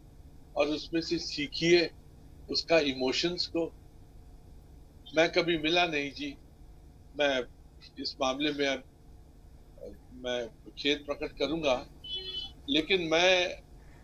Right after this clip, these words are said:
अपने हिस्से की लता जी, जब मैं उनके studio में जाता हूं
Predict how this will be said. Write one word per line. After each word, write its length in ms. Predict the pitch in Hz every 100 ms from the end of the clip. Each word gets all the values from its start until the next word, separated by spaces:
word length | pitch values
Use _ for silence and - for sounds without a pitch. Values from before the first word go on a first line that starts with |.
| - - - - -
अपने 280 | 143 - 170
हिस्से 360 | 143 139 -
की 120 | 147 156
लता 320 | 143 - 151
जी, 160 | 143
जब 240 | 147 147 139
मैं 80 | 147
उनके 240 | 135 -
studio 420 | 139 - 139 160
में 180 | 175 165
जाता 320 | 147 131 -
हूं 240 | 143 120